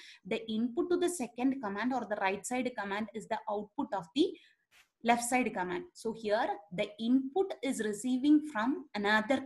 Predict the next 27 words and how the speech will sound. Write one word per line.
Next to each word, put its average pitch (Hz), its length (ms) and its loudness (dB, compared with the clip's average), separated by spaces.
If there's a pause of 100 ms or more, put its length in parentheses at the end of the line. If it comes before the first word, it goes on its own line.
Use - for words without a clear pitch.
command, 208 300 0 (320)
not 240 340 6
from 254 220 4
any 247 260 4
file, 233 400 2
not 214 320 0
from 208 180 -4
your 214 200 4 (320)
input 220 360 0
device, 202 460 0
the - 80 -10
standard 226 420 -2
input 208 320 -4
device 220 460 -4
keyboard. 190 360 8 (580)
So 208 280 -8
these 302 280 4
are 392 180 2
the 381 180 2
two 254 200 0
symbols 233 500 -4
we 226 160 -4
are 226 60 -8
using 208 400 -4
for 196 260 -2 (100)
input 254 380 4 (160)
redirection. 185 720 -2